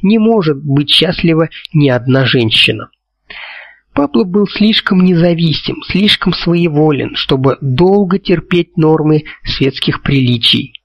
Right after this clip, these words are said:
чье-то руководство или чьи-то претензии.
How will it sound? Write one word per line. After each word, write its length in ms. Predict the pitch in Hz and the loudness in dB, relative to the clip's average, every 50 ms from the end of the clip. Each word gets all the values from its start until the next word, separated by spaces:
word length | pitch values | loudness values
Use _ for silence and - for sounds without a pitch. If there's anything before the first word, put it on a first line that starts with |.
| _ | _
чье-то 600 | - - - 160 151 156 151 - 160 147 139 143 - _ _ _ _ _ _ - - | -4 -2 0 0 0 0 0 0 0 0 0 -2 -6 _ _ _ _ _ _ -8 -2
руководство 760 | 147 143 139 - - 131 123 120 147 190 - - - - 190 196 | -2 0 0 0 0 0 0 2 0 -2 -2 -4 -6 -2 -2 0
или 500 | - - - 160 156 151 143 135 131 135 | 0 -2 -2 -2 0 2 2 2 2 2
чьи-то 400 | - - - 147 147 147 143 135 | 2 0 0 0 0 -2 -2 -4
претензии. 720 | - 135 131 - - 131 123 120 113 113 117 107 - - | -4 -4 -4 -2 -2 -2 0 -2 -2 -2 -4 -4 -4 -6